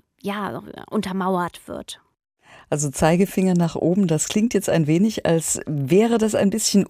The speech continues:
Speaker 2: oberlehrerhaft. Ist es denn spannend?
Speaker 1: Ja, weil sie das alles auf eine sehr unterhaltsame Art macht. Sie bringt Dinge zusammen, die man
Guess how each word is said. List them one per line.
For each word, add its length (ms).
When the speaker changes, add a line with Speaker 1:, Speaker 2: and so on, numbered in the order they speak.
Speaker 2:
oberlehrerhaft. 1600
Ist 120
es 120
denn 180
spannend? 580
Speaker 1:
Ja, 280
weil 140
sie 180
das 140
alles 380
auf 180
eine 220
sehr 260
unterhaltsame 1000
Art 240
macht. 280
Sie 500
bringt 280
Dinge 280
zusammen, 540
die 80
man 160